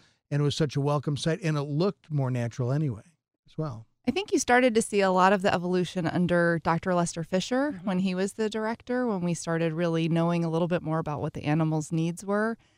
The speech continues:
Speaker 2: Uh, Doctor Fisher was a really big pioneer just in veterinary medicine as well as animal habitats. And so he really wanted to showcase animals in their natural habitat so people could better understand and appreciate what their needs were in the wild and also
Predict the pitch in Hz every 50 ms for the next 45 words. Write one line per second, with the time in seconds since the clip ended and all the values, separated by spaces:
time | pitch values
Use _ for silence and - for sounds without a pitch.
0 | _ _ _ _ _ _ _ _ _ 196 190 175 175 185 208 220 226 208 226 214
1 | - 214 185 180 175 170 165 165 170 165 160 156 156 156 156 - 160 160 160 156
2 | - - - 170 165 160 160 170 180 175 160 143 147 143 185 175 - 190 175 175
3 | 160 180 180 190 190 185 185 180 180 175 175 165 165 165 165 - - 175 170 165
4 | 160 156 160 156 151 156 165 170 165 165 160 156 - - - - 160 160 165 165
5 | 165 160 160 160 160 - - - 170 170 180 - 202 202 233 285 - - - -
6 | _ _ 170 175 175 - - 190 180 175 170 180 - - - _ _ _ - 262
7 | 277 277 269 247 233 220 202 190 196 202 202 196 - - - 185 175 - 196 190
8 | - - 202 190 - 185 175 170 170 165 165 160 160 151 170 165 160 156 160 156
9 | 147 143 147 - - - 165 160 156 151 151 156 160 165 165 151 - 156 156 -
10 | - - - - 185 160 170 - 185 165 - 170 175 175 175 175 170 165 170 160
11 | - 180 170 170 170 165 160 156 - - 175 170 - - 165 160 - 143 143 -
12 | 160 160 165 175 180 156 - - 170 170 170 175 180 190 208 233 262 269 269 233
13 | 208 165 104 170 185 180 - - 175 175 175